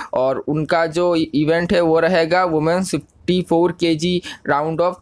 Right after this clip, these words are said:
थर्टी टू, जहाँ पर उनका सामना होगा वियतनाम की बॉक्सर थी किम आन बो से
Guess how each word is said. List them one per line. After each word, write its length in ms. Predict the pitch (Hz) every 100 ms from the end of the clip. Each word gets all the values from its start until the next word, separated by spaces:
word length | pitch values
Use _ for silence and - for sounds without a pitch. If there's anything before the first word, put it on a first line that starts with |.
| 180
थर्टी 260 | 151 170
टू, 220 | 165 143 127
जहाँ 260 | 139 160
पर 240 | 151 170 170
उनका 320 | 147 156 165
सामना 360 | 165 156 165 175
होगा 300 | 185 165 165
वियतनाम 540 | 151 156 151 175 170
की 140 | 175 175
बॉक्सर 500 | 160 165 - 151 139 - - -
थी 180 | 170 180
किम 340 | - 170 180 190
आन 240 | 143 147 151
बो 180 | 151
से 200 | 143 -